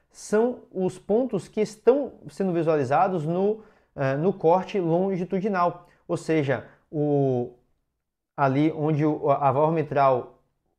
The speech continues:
forma a cortina mitral aórtica com a válvula aórtica, e também na, no, no lado contralateral a esse, né, na posição contralateral a essa, oposta a essa, ali no anel posterior. Então,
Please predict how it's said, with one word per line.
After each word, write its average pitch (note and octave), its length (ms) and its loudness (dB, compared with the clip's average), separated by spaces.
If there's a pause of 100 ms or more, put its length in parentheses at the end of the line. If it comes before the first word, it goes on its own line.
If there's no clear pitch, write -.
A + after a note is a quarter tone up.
forma F3 420 2
a C#3+ 40 -4
cortina D3+ 380 -4
mitral C#3+ 320 -2
aórtica D3+ 480 0
com C#3+ 460 -4
a B2+ 200 -2
válvula B2 440 -2
aórtica, E3 600 -2 (440)
e G#3+ 200 0
também F#3+ 540 -2 (100)
na, C#3+ 400 0
no, D3 360 0
no D3+ 180 0
lado D3+ 300 2
contralateral D#3+ 920 2
a B2+ 80 2
esse, D#3+ 300 -2
né, C#3 160 -4
na D3 100 -2
posição C#3+ 460 -2
contralateral D3 720 -2
a B2 80 0
essa, C#3+ 260 -2
oposta E3+ 460 -2
a C#3+ 60 2
essa, C#3+ 340 -4 (200)
ali C#3+ 240 0
no D3+ 140 -2
anel C3+ 280 0
posterior. D3 640 -2 (340)
Então, D#3 280 0